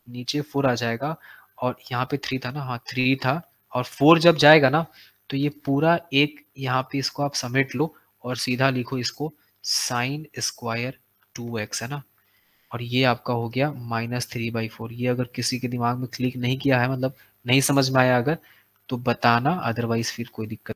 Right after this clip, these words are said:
नहीं है। one minus three by four sin square two x बन जाएगा ये सीधा। और जब इतना बन ही गया है तो फिर अब एक काम कर लो, और यहाँ से, अ,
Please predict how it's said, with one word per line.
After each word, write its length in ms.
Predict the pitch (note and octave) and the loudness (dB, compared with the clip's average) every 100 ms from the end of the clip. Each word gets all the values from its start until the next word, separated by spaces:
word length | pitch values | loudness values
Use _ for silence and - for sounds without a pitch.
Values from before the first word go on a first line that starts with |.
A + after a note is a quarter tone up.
| - | -8
नहीं 140 | G#2+ | -8
है। 140 | A2+ A#2 _ _ _ - | -10 -14 _ _ _ 0
one 200 | B2+ C3 | 6 6
minus 440 | C3+ C3 C3 D3 - | 6 4 4 2 2
three 200 | C3 B2+ | 2 4
by 200 | C3+ C#3 | 6 4
four 280 | - D3+ G3 | 4 2 2
sin 360 | - B2 B2 B2 | 2 2 2 0
square 280 | - C3+ - | 0 -2 -2
two 120 | B2 | 0
x 240 | B2 A2+ A#2 | 2 2 -2
बन 120 | A2 | -6
जाएगा 220 | A2+ A2 | -6 -4
ये 160 | A2 A2 | -4 -6
सीधा। 300 | - G#2 A2 - - - - _ _ | -8 -8 -10 -14 -20 -20 -20 _ _
और 80 | A#2 | -4
जब 180 | A#2 B2+ | -2 -4
इतना 260 | B2 C#3 C#3+ | -4 -2 0
बन 200 | B2+ B2 | 0 0
ही 120 | D3 | 0
गया 220 | C#3 B2 | 2 2
है 140 | A#2+ E3 _ _ _ - | 0 -6 _ _ _ -18
तो 60 | A#2+ | -6
फिर 160 | C3 | -2
अब 80 | B2+ | 0
एक 140 | B2 - | 0 -2
काम 220 | A#2+ B2 | -2 -2
कर 140 | A#2+ | -4
लो, 180 | A#2 A#2 | -2 0
और 160 | C3 - _ - - - _ A#2 | -2 -4 _ -20 -20 -20 _ -14
यहाँ 340 | A#2+ B2 C3+ | -6 -2 0
से, 240 | C3+ C3 D#3 F3 _ _ B2+ | 0 0 -2 -4 _ _ -4
अ, 220 | B2 | -2